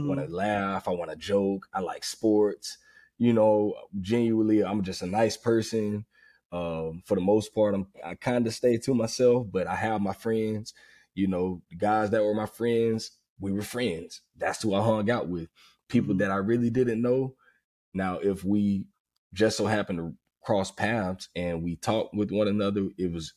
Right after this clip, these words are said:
Speaker 1: it was always just cool conversation. And I always have been known as a cool person. So even into adulthood, you know,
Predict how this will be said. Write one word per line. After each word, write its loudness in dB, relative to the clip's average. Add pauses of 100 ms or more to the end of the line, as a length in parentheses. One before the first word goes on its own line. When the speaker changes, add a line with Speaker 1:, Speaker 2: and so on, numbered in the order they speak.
Speaker 1:
it -8
was -8
always 0
just -10
cool 4
conversation. -4 (380)
And 0
I 2 (180)
always 2
have -4
been 0
known -2
as -4
a -2
cool 0
person. -2 (280)
So -8
even 4
into -2
adulthood, 0
you 0
know, -4